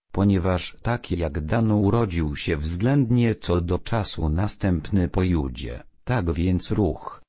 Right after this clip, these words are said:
który był zamieniony na Kościół baptyski, był następnym, jaki się sformował po ruchu Zwingliego. Słowo Dan znaczy sądź.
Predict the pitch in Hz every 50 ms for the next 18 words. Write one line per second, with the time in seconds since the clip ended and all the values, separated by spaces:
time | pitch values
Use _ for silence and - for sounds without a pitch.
0 | _ _ - - - - 113 110 98 92 85 82 87 85 82 78 78 73 69 87
1 | 90 92 101 98 90 92 98 107 120 123 123 120 113 98 82 78 73 - - 113
2 | 110 - - - - 98 101 107 110 95 82 87 87 - - - - - - -
3 | - - 107 110 104 87 95 95 92 87 85 85 80 80 98 107 - - - 98
4 | 90 82 73 - - 101 95 87 90 90 104 139 151 - - 143 131 - - -
5 | 135 131 - - - 120 110 92 90 92 104 117 110 110 101 92 87 - - 87
6 | 87 104 123 120 - - - 98 85 76 - - - - 82 82 80 71 73 90
7 | 95 90 82 73 67 69 64 62 - - - _ _ _ _ _ _ _ _ -
8 | - - 117 127 131 117 98 95 95 90 87 82 76 69 71 80 90 80 - 92
9 | 101 101 95 - - 90 82 76 67 - - _ _ - - - - 64 - 62
10 | 62 58 - - - - - -